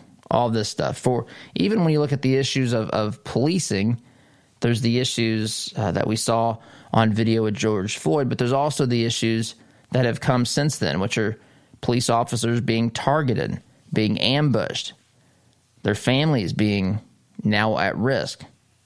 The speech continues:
officers not wanting people to know where they live,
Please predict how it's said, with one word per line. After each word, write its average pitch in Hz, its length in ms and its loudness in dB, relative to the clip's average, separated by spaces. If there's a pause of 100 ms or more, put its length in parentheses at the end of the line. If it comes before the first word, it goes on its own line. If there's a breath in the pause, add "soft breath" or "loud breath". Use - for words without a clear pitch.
(120)
officers 120 560 2
not 117 280 2
wanting 117 540 0 (540 loud breath)
people 120 260 0
to 120 140 0
know 117 480 0 (100)
where 101 300 0
they 107 180 0
live, 120 640 -2